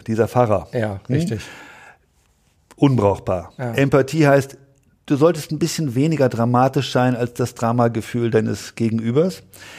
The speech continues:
Speaker 1: Dann gibt es diesen Rapport, was ja eher bedeutet, du bist körpersprachlich einigermaßen eingeschwungen.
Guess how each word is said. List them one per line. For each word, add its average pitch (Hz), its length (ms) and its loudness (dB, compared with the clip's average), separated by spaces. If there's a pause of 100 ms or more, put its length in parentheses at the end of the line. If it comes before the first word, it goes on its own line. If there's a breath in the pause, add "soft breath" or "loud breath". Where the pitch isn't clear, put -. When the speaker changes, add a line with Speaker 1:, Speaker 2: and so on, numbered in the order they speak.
(320 loud breath)
Speaker 1:
Dann 135 120 2
gibt 156 200 0
es 143 80 -10
diesen 151 240 2
Rapport, 135 720 4
was 120 360 2
ja 117 160 2
eher 131 200 4
bedeutet, 123 520 4
du 123 40 -8
bist 135 220 -6
körpersprachlich 110 880 0
einigermaßen 117 720 0
eingeschwungen. 110 880 0